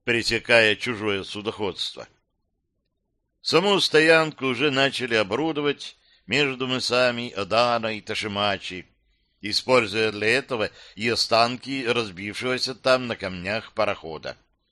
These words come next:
Серьезно осложняло все мероприятие категорическое требование Небогатого, чтобы войти туда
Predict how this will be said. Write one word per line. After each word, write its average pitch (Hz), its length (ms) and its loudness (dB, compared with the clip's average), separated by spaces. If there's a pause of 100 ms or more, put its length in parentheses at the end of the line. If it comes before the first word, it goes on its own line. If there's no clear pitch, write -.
(480)
Серьезно 147 680 2 (240)
осложняло 123 840 0
все 123 220 -4
мероприятие 104 1040 -4 (440)
категорическое 135 920 0
требование 110 800 -4
Небогатого, 110 800 -2 (600)
чтобы 123 460 0
войти 117 500 0
туда 101 640 -2